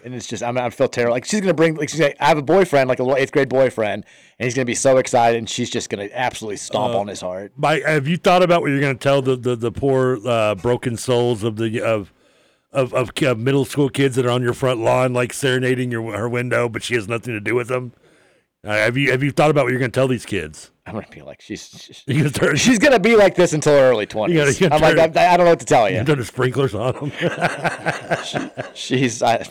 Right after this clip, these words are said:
Speaker 1: I get it. Trust me, but she's,
Speaker 2: <laughs>
Speaker 1: she's gonna kill you. She's gonna crush you. This is the way it is. I was like, "Oh man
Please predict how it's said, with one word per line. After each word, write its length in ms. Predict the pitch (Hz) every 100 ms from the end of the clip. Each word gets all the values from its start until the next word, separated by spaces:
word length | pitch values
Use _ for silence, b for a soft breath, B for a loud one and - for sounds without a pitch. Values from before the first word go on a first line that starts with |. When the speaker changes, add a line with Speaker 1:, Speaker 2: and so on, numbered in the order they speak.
| 135 117
Speaker 1:
I 100 | 127
get 260 | 151 135
it. 200 | 92 - _ -
Trust 320 | 131 120 -
me, 160 | 95 82
but 120 | 107 101
she's, 460 | 113 101 85 123 165 - 156 - 190
Speaker 2:
<laughs> 440 | - - 185 190
Speaker 1:
she's 280 | 165 147 113
gonna 180 | 135 117
kill 260 | 113 92
you. 80 | - -
She's 180 | - 127
gonna 160 | 143 123
crush 320 | 117 - -
you. 160 | 64 - _ _ _ - B B B -
This 140 | 120
is 100 | 110
the 100 | 113
way 160 | 98 98
it 80 |
is. 200 | - -
I 40 | 117
was 80 | 117
like, 120 | 110
"Oh 380 | 113 117 98 90
man 600 | 90 90 92 90 87